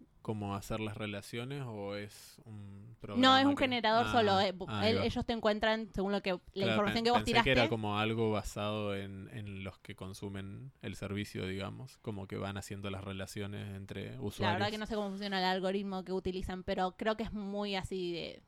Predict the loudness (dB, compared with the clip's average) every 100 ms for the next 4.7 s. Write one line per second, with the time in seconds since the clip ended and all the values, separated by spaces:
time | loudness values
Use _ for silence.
0 | _ -6 -2 -2 -4 -2 -2 -2 -4 -6
1 | -6 -2 -2 -4 -6 -2 0 -2 -2 -2
2 | -2 0 2 2 2 -2 -4 -6 -10 -16
3 | -20 -20 -20 -20 -20 _ _ _ _ -6
4 | 0 4 4 2 2 0